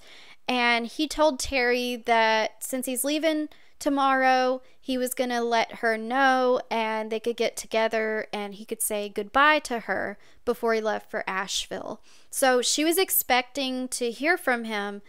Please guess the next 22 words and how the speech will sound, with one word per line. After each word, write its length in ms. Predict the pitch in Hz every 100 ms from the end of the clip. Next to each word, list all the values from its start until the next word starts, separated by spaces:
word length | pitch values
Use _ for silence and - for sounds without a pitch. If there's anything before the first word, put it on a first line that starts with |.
| - -
the 80 |
next 440 | 214 208 - - -
day. 480 | 254 226 - - - -
Remember 380 | 247 269 339 392
how 140 | 349
I 60 | 269
said 440 | - 262 240 233
they 100 | 240
would 140 | 233 -
only 280 | 220 226 233
go 160 | 233
to 80 | 220
Chris's 420 | - 226 - 285
place? 420 | - 302 311 311 - - - -
Well, 260 | 247 262 247
Kelly 800 | - 247 302 349 302 247 240 -
was 160 | 247 240
inviting 640 | 240 226 226 226 226 220
Chris 580 | - - 294 226 - - - 233
over 260 | 233 226
to 300 | 220 - 226 -
Kelly 500 | - 240 233 226